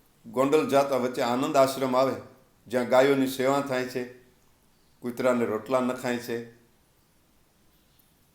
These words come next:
પગે ચાલીને ચાલતા યાત્રાળુઓને વિસામો મળે છે. અને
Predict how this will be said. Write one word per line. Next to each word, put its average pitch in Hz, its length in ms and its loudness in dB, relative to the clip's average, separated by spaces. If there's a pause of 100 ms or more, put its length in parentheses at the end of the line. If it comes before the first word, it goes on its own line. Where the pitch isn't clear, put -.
(1000)
પગે 139 300 2
ચાલીને 135 400 2
ચાલતા 120 840 0 (520)
યાત્રાળુઓને 131 800 2
વિસામો 139 500 0
મળે 135 340 0
છે. 117 260 -10 (3000)
અને 110 160 -8